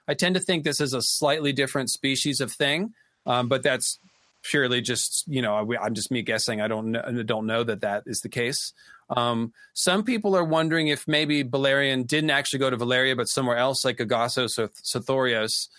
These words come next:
because F-, Sothorios is full of parasites, and Gagasos is where we heard about the very worst Valerian blood magic happening. However, I tend to think that it makes the most sense that Balerion did go to Valeria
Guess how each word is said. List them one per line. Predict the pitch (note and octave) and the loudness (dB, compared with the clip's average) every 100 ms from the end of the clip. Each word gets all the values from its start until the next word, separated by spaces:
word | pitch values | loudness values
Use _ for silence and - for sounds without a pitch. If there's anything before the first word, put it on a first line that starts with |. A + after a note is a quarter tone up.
| - _ | -20 _
because | D3+ D#3+ C#3+ C3 G3 | -2 2 2 0 -4
F-, | D3+ - F#3+ | -10 -6 -2
Sothorios | D3+ D#3 D3+ C3+ A2+ | 2 4 4 4 2
is | A#2+ | -2
full | - D3 | 0 0
of | C3 | 0
parasites, | C#3 B2+ A#2+ B2+ B2+ | 0 0 2 0 0
and | B2 A#2+ | -2 -2
Gagasos | B2 B2 B2+ C#3 A#2+ - | 0 0 2 0 0 -2
is | A2+ | -2
where | C3+ B2+ A#2 A2+ - - | 0 2 2 0 -8 -8
we | C#3+ | -4
heard | B2 C3+ | 0 2
about | B2+ A#2 | 2 0
the | - | 0
very | A#2 C#3 A#2+ | 0 2 2
worst | A#2+ C3+ - | 0 0 -2
Valerian | - A#2+ B2 B2 A#2 A2 | -6 -4 0 0 0 -2
blood | G#2+ B2 A#2+ | 0 0 0
magic | A#2 A2 A2 | -2 -2 -2
happening. | B2 A#2+ A2+ G#2+ - - - - | 0 0 -2 -4 -8 -18 -16 -2
However, | D#3+ D#3+ D#3 D#3 C#3+ _ _ _ - | 2 2 2 0 -2 _ _ _ -2
I | E3+ | 0
tend | F#3+ B3 B3 | 2 0 2
to | G3+ | 0
think | G3+ F3+ D#3 | 0 0 0
that | D3 | 0
it | C3+ | 0
makes | D#3 D#3+ | 0 0
the | - | 0
most | C#3+ C#3+ D3 E3 - | 0 2 0 0 -2
sense | D3 C#3 - | 0 -2 0
that | D3 B2 - | 0 0 -2
Balerion | A#2+ C3+ C3+ C3 B2 | 0 2 2 0 -2
did | C#3 D3+ | -4 0
go | D3+ C3+ | 2 0
to | - | -2
Valeria | B2 A#2 A#2+ A#2+ C3 C#3 | -2 0 2 2 2 0